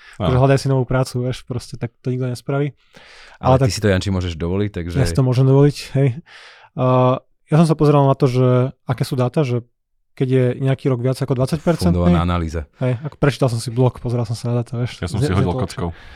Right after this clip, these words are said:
Speaker 2: Si hodil kockou, nie? A ono, že ono väčšinou tie dobré roky sú nasledované ďalšími dobrými rokmi. Že keď máš nejaký rok dvadsať percent, tak väčšinou to je buď nejaký začiatok bičieho trhu,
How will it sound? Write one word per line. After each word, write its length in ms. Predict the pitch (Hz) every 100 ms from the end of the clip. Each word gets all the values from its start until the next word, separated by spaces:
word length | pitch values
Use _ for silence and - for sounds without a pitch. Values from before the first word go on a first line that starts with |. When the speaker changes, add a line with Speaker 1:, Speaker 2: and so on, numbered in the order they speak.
| -
Speaker 2:
Si 100 | -
hodil 160 | 135 123
kockou, 320 | 135 - 131
nie? 140 | 131 127 - - -
A 80 | 147
ono, 160 | 160
že 120 | 151 160
ono 160 | 165
väčšinou 380 | 156 151 170 160
tie 280 | 151 - 147 139 131
dobré 320 | 131 147 147
roky 240 | 131 - -
sú 80 |
nasledované 480 | 127 123 135 127 127
ďalšími 320 | 117 117 - 120
dobrými 380 | 117 123 117
rokmi. 320 | 113 - 147 - _ _ -
Že 160 | 120 113
keď 140 | 117
máš 160 | 123 117
nejaký 240 | 123 127
rok 100 | 117
dvadsať 260 | 117 - 117
percent, 420 | - 120 - 127
tak 200 | 123 -
väčšinou 360 | 123 - 131 127
to 100 | -
je 100 | 127 113 _ _
buď 160 | 127 131 127
nejaký 220 | 127 123
začiatok 420 | 123 - 131 117
bičieho 380 | 120 - 127 120
trhu, 500 | 135 135 131 127